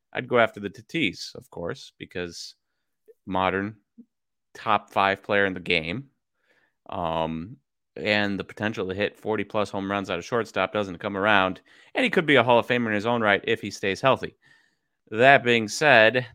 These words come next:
there's a ton of risk there. So if I was just trying to make sure that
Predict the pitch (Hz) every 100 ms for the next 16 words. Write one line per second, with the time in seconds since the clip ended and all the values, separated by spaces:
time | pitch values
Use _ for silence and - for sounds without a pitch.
0 | - 123 113 104 131 113 110 117 - 107
1 | 98 95 117 - - 104 101 98 104 101
2 | 101 101 - 117 - - 110 104 98 101
3 | 104 98 - 104 98 95 92 92